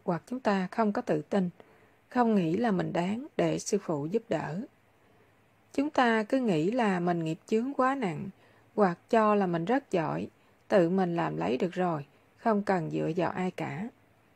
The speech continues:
Có rất nhiều lý do khiến chúng ta bị nhốt trong thành kiến của chính mình và giam chúng ta, khiến chúng ta không thể câu thông hoặc cảm thấy sự đồng nhất thể. Đó là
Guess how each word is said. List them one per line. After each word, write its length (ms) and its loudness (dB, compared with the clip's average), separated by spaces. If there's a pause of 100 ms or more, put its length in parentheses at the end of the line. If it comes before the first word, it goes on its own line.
(540)
Có 100 2
rất 200 4
nhiều 240 4
lý 180 4
do 280 2
khiến 240 -4
chúng 180 -4
ta 200 0
bị 120 -4
nhốt 360 0
trong 220 2
thành 220 -4
kiến 280 0
của 120 -2
chính 240 -4
mình 220 0 (480)
và 280 4
giam 280 2
chúng 180 -2
ta, 280 0 (340)
khiến 300 0
chúng 180 -6
ta 320 0
không 240 0
thể 220 -4
câu 240 -2
thông 260 -4 (400)
hoặc 300 2
cảm 260 -4
thấy 300 -4
sự 300 0
đồng 240 0
nhất 220 0
thể. 340 -2 (1200)
Đó 220 12
là 140 10